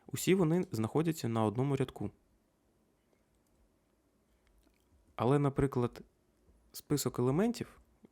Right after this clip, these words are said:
вже займає весь рядок. Так само, як і параграф над цими рядковими елементами.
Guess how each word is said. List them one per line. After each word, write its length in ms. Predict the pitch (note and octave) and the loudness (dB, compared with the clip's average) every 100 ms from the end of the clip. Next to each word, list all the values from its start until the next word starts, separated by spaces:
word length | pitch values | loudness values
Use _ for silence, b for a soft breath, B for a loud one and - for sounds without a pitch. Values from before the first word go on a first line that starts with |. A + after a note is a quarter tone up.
| _ | _
вже 240 | G#2+ A2 D#3 | -8 -4 -2
займає 420 | A#2 A2 E3 D#3 | -2 -2 2 2
весь 280 | A2 G2+ G2+ | 2 0 0
рядок. 400 | G#2 G2 - - _ _ _ _ _ _ _ _ - _ - _ _ _ - | -2 -2 -4 -14 _ _ _ _ _ _ _ _ -20 _ -20 _ _ _ -6
Так 180 | C3+ | -6
само, 240 | - D#3+ B2+ | -2 -2 -2
як 180 | C3 A#2+ | -2 -2
і 40 | |
параграф 440 | A2 G#2+ A2+ G#2 | -2 -4 -6 -10
над 140 | - - | -12 -8
цими 240 | C3 B2+ | -4 -2
рядковими 500 | G#2 - G#2+ G#2 G2+ | -4 -6 -8 -6 -8
елементами. 520 | G2+ G2 F#2+ - C#3 | -8 -8 -10 -14 -20